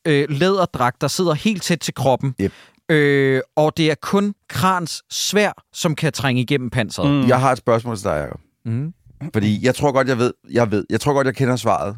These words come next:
Speaker 2: men jeg synes aldrig, det bliver rigtig udtalt. Hvem er Sakiderne, Jacob?
Speaker 1: Det må være hans, mm, folk.
Speaker 2: Sakiderne er ham troldmanden, som ligesom våger over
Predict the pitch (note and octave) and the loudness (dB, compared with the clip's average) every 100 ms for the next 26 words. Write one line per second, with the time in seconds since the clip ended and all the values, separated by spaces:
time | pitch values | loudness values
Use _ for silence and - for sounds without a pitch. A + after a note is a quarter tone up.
0 | - - G#2 G2 - _ _ - A2 - | -8 -2 0 0 -4 _ _ -2 -2 0
1 | B2+ E2 G#2 A2 G#2+ G#2 F#2 F#2 G#2 G2 | 0 2 0 0 -4 -2 0 -2 -4 -8
2 | - F#2 G#2 E2 - - A2 A2+ A#2+ - | -6 -4 -4 -6 -10 -4 -2 0 -4 -6
3 | - G#2+ A2 F#2+ E2+ F2+ _ _ _ _ | -6 -6 -6 -8 -10 -14 _ _ _ _
4 | _ _ _ _ _ _ _ _ F3 E3 | _ _ _ _ _ _ _ _ 0 2
5 | D#3 D#3 C#3+ C#3+ _ _ _ - - C#3 | 2 2 2 0 _ _ _ -10 -4 0
6 | D3 - - - A#2 G#2+ - G#2 - - | 0 -2 -6 -4 -2 -4 -8 -14 -16 -4
7 | C3 A2 - - _ _ _ _ _ _ | -2 -2 -8 -20 _ _ _ _ _ _
8 | - - - C3 C3 C#3+ C3 - - G#2+ | -8 -6 -2 2 2 2 -2 -4 0 2
9 | G#2 G2 - _ _ A2+ C3 - B2+ C3+ | 2 -2 -10 _ _ -2 0 2 2 0
10 | F#2+ G2 G#2 G2 A#2 - G2+ F#2+ G2 A2 | -2 -4 -6 -8 -10 -2 0 0 0 0
11 | G#2 F#2 - G2+ G#2 A#2 G2 E2 F#2+ | 0 -2 2 4 4 4 2 2 0